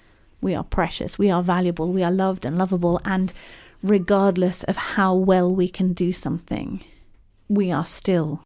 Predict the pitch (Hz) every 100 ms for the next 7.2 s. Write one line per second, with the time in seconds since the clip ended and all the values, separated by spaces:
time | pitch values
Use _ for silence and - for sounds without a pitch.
0 | - 180 185 170 160 - - - 185 165
1 | 143 160 - 156 170 - - - - _
2 | _ _ _ _ _ _ _ _ _ _
3 | _ _ _ - 247 240 262 294 330 311
4 | 269 240 208 190 185 175 175 175 185 180
5 | 175 170 - 170 175 - - - - 202
6 | 202 196 - 185 185 180 175 208 190 -
7 | 285